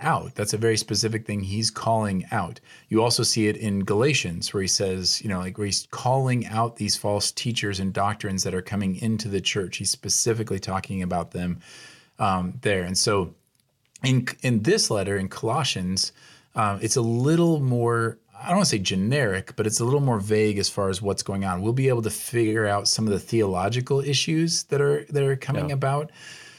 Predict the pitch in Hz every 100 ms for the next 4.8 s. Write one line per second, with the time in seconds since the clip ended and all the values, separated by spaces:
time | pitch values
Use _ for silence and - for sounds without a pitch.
0 | - _ _ 123 110 107 131 139 - 139
1 | 135 185 165 135 131 107 - 113 127 120
2 | 110 107 104 - _ _ - 120 135 127
3 | 127 110 104 98 - 113 113 104 101 98
4 | _ _ - - 110 - 82 92